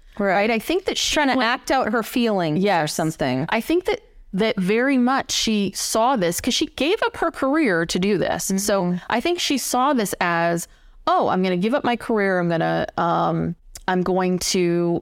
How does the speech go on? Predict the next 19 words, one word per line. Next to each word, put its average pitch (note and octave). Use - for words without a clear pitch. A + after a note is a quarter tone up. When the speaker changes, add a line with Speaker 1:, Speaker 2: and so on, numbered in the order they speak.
Speaker 2:
you F#3
know, E3+
this G#3+
is G#3+
my G#3
new G#3
part. -
This F#3
is G3+
my G3
new F#3
role. F3
This F3+
is F3+
how F3+
I'm E3+
gonna D#3+
play G#3+
it. -